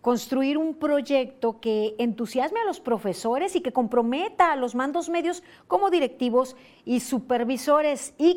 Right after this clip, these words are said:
que además involucre a las familias. Pues falta interés, eh, por parte de las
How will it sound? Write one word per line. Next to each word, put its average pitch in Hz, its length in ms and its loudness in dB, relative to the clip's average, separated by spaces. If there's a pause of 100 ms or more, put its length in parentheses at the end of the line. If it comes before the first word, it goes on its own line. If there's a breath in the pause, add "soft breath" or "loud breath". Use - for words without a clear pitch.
que 381 120 4
además 359 800 0 (160)
involucre 269 1000 0 (240)
a 214 160 2
las 214 420 -6
familias. 196 1000 -8 (760 soft breath)
Pues - 140 -16
falta 233 560 -2 (440 loud breath)
interés, 226 1000 -4
eh, 180 600 -8 (560 soft breath)
por 196 160 -10
parte 185 520 -8
de 196 320 -6
las 190 560 -10